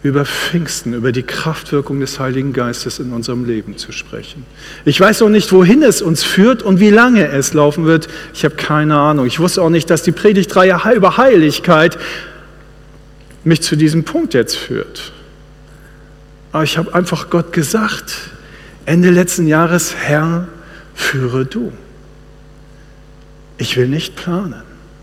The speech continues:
Ich will dir einfach folgen.“ Und ich wünsche mir und ich hoffe, ich kann euch mitnehmen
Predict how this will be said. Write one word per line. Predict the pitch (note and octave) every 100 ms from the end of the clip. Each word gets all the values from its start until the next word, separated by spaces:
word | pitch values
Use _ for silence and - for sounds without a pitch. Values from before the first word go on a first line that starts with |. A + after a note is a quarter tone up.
| - - - - -
Ich | - D#3+
will | D3+
dir | -
einfach | - F#3 - E3+
folgen.“ | - - A#3+ A#3+ C3 - - - - - - - - - A3
Und | G#3+
ich | F3+ E3
wünsche | C#4+ D#4 - A#3
mir | G#3 A3+ A3 - - -
und | G3+
ich | F#3 F#3
hoffe, | C4+ - G#3 G3+ - - -
ich | F3+
kann | - A#3+ A#3+
euch | G#3+ - - - - - - - - - -
mitnehmen | F3+ A#3 D#4+ - G#3 G3 F3+ F3+ F3 F#3 G#3